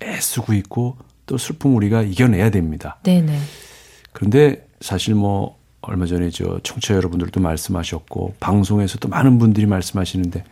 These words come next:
Speaker 1: 음악을 들어도 책을 읽어도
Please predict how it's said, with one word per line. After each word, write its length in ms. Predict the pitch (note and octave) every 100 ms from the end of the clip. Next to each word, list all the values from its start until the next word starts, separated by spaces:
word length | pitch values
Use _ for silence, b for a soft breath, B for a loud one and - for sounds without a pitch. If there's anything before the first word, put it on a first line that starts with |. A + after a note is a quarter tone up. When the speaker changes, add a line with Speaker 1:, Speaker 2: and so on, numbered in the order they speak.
| B B B B B B B B -
Speaker 1:
음악을 400 | A2+ A2 G#2+ G#2
들어도 800 | - G2 G2+ F#2 F2+ F2 G2+ -
책을 340 | - - D#3 C#3
읽어도 680 | A#2+ A2+ G2+ G#2 G2+ G#2 A2+